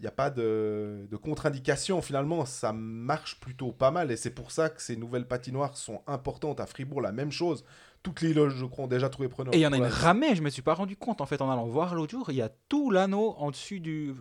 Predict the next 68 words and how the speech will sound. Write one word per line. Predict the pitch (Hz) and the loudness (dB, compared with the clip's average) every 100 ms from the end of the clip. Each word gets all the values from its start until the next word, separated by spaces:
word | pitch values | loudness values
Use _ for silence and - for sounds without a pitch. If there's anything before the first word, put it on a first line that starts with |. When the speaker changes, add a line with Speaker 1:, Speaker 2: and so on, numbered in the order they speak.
| - | -14
Speaker 2:
de | 120 127 | -6 -2
l'ancien | 127 160 165 - 175 | 0 -2 -2 -4 -6
premier | - 160 156 147 | -6 -6 -4 -2
anneau, | 151 175 208 | -2 -2 -6
fina-, | - 139 | -4 -6
enfin | 127 117 | -4 -4
de | 117 | -4
l'ancien | 113 117 - 110 104 113 _ | -6 -8 -10 -12 -14 -20 _
anneau, | 117 135 214 - | -6 -4 -6 -8
si | 117 | -8
on, | 113 | -6
Speaker 1:
Mhm. | 208 | -6
Speaker 2:
si | 127 | -6
on | |
veut | 117 | -6
bien. | 131 185 - - - - _ _ _ - | -8 -8 -16 -20 -20 -20 _ _ _ -16
Il | |
y | 95 | -12
a | |
une | |
ramée | 92 123 160 | -8 -6 -6
de | 123 | -6
loges. | 202 262 101 104 | -4 -6 -8 -6
Alors | 104 98 | -6 -6
je | - | -6
pense | 185 | -6
qu'ils | - 147 | -4 -2
les | 131 | -2
vendent | 110 - | -4 2
pas | 131 | 4
au | |
même | 147 151 | 2 -2
prix | - | -4
qu'à | - 143 | -4 -2
Genève | 143 147 139 | 0 -2 -2
où | 120 | -4
elles | |
sont | 117 117 | -6 -10
très, | - 131 131 | -4 -2 -2
très | - | -2
chères. | 131 - 175 143 - - - - - _ _ | -2 4 4 2 -6 -20 -20 -20 -20 _ _
Et | 127 127 | -4 -2
peut-être | 135 127 | -2 0
pas | 131 | 0
au | 139 | 2
même | 147 | 0
prix | - | -4
qu'à | 151 131 | 0 2
Lausanne | 135 143 143 | 4 4 2
où | 131 | 0
elles | 120 | 0
sont | 120 | -2
exa-, | 120 113 127 127 - | -2 -4 -6 -6 -6
accessoirement | 123 - 123 131 123 | -10 -10 -8 -4 -4
assez | - 123 | -4 -4
chères, | - 175 135 | 2 2 2
mais | 120 | -2
est-ce | 127 | -4
que | 135 | -6
t'en | 143 143 | -4 -4
as | |
peut-être | 131 123 - | -4 -6 -6
un | 135 | -8
poil | 131 127 120 | 0 2 2
plus, | - - 190 202 - | -4 -4 -2 -2 -4
mais | 139 | -6
que | |
tu | 131 | -6